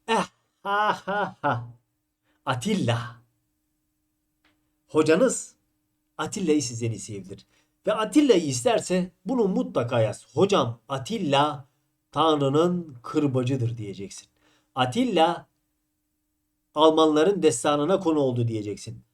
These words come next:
Atilla Doğu Roma'yı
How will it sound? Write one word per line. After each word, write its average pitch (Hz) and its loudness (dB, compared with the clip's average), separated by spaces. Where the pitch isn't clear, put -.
Atilla 151 0
Doğu 190 6
Roma'yı 180 4